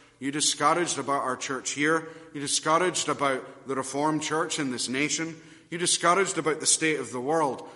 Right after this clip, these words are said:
Well, give that its place and be burdened for it in its right way and deal with the issues as they are there in the right way. But that does not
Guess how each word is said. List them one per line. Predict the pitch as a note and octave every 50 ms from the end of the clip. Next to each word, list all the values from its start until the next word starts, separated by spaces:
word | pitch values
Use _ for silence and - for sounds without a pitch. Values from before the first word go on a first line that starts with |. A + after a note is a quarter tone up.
| - -
Well, | D#3 F#3 F3
give | D3+ E3+ G#3+ A3+ F#3 F#3
that | G#3+ G3+ F#3 E3
its | D3+ - -
place | - - F#3+ G#3+ F#3+ C3+ - - - - - - - - - - _ _ _ _ -
and | D3 E3 D#3
be | F#3 F#3
burdened | D#3+ D#3+ F3 F#3 F#3+ F#3 F#3 F3+ E3+
for | - F3+ F3 E3+
it | E3+ D3+
in | D3+ D#3+
its | D3+ B2+ -
right | C#3+ D#3+ E3 D#3 C#3 B2
way | C3 D3+ F3 E3+ D3 B2 - - - - -
and | C#3+ D3+ D3 C#3
deal | - D#3+ F#3 F#3+ F#3+
with | F#3 F3 - -
the | D#3+ E3 E3+
issues | F3+ F3 - - E3+ C#3+ A#2+ C3+
as | D3 C3+ A2+ A#2+
they | C3+ C#3+ C#3 C3+
are | C3+ C3
there | A#2+ B2 D#3+ E3 D#3+ D3 C3
in | B2 B2+ B2
the | B2
right | B2 C3 C3 B2+ B2 A#2+
way. | C3 C#3 B2+ A2+ G2 - - - - - -
But | - C#3 A#2+ A#2
that | C#3 D3+ E3 F3 - - -
does | F3 D#3+ B2+ A#2
not | D3 D#3 D#3+ D#3+ E3+ F3+ G3 - - -